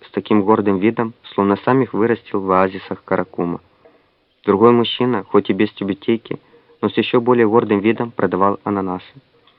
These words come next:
Московский юнец с ныркими глазами предлагал импортные напитки, и было совершенно непонятно, как они попали к нему в руки.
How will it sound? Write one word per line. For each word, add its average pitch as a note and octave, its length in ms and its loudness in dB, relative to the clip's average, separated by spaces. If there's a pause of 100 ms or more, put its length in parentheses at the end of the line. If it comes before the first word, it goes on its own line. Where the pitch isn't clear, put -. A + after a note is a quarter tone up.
(520)
Московский A2+ 500 0
юнец G#2+ 340 4
с - 40 -20
ныркими A2 380 0
глазами G2+ 440 0
предлагал G2+ 480 0
импортные G#2 540 -2
напитки, - 560 -6 (480)
и G#2 80 -2
было C3 220 6
совершенно C3+ 420 2
непонятно, A#2 680 0
как - 240 -4
они G2+ 160 0
попали G#2+ 380 0
к - 100 -12
нему G2 220 -2
в F#2+ 40 -10
руки. - 360 -8